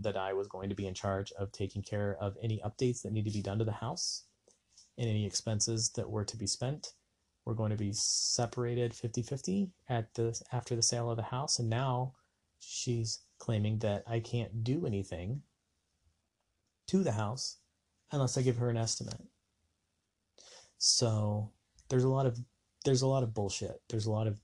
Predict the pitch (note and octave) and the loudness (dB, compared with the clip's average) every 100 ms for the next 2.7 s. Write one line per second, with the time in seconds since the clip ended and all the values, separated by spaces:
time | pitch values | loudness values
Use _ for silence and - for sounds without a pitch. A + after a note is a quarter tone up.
0 | _ - F#2+ F#2+ F2+ - G#2 G2 F#2+ G2+ | _ -2 -2 -2 -6 -4 -4 -4 -2 -2
1 | F#2+ G2+ G2+ F#2 F#2 F#2 - - - - | 0 -2 -4 -4 -6 -6 -12 -20 -20 -20
2 | _ - G2+ G2 F#2+ G2+ | _ -2 0 2 -2 -6